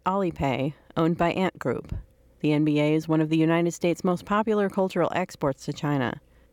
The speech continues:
It makes hundreds of millions of dollars a year from the Chinese market.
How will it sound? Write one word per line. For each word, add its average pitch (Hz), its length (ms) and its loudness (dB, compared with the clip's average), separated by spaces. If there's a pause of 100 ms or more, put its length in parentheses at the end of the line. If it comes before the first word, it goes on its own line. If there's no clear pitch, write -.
It 185 120 0
makes 202 200 0
hundreds 240 440 0
of 208 80 0
millions 180 460 2
of 160 100 -6
dollars 143 380 0
a 151 80 0
year 170 260 0
from 143 140 -2
the 143 100 0
Chinese 143 420 0
market. - 600 -2